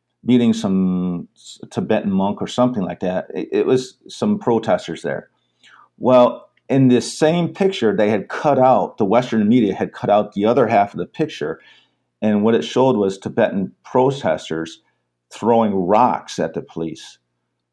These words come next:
So, uh, and, they, and they, and they, so you're only left with half, a half truth. As far as the churches, um,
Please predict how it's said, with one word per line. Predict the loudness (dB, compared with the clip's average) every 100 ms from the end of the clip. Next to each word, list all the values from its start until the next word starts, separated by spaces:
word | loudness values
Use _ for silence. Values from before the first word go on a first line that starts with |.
| _
So, | -2 2 4 2 -2 -4
uh, | -4 -2
and, | -2 -4 -10 -10 -12 -12 -8 -6 -2
they, | -2
and | 2 2
they, | 2 0
and | 2 2
they, | 2 -2 -8
so | 0 2
you're | 4 4
only | 4 4 4
left | 4 4 4 0
with | -4
half, | 0 2 2 0 -12 _ _ _ _ -8
a | -2
half | 2 2 2
truth. | -6 -4 -4 -6 _ _ _ -8
As | -6
far | 0 2
as | 4
the | 0
churches, | -2 0 0 0 -4 -6 -12 _ _ _ _ _ _ -2
um, | 2 2 0 -2 -4